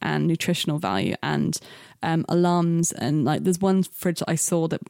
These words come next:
genuinely made me really angry 'cause it was just like, it will lock if it thinks that you've, like, if you're on a diet, for instance, you can say to it. And I know that people who,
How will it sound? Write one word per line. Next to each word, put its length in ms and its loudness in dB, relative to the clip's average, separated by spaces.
genuinely 480 4
made 180 0
me 100 2
really 200 0
angry 300 0
'cause 140 -4
it 40 -4
was 100 -2
just 160 -2
like, 160 -2
it 100 -2
will 120 2
lock 400 -2
if 180 -4
it 100 -2
thinks 340 -4
that 100 -2
you've, 440 -4
like, 160 -4
if 80 0
you're 120 4
on 60 4
a 60 4
diet, 360 0
for 80 -4
instance, 200 0
you 60 0
can 120 0
say 260 0
to 180 -6
it. 140 -2
And 80 0
I 40 4
know 100 4
that 100 0
people 260 0
who, 400 2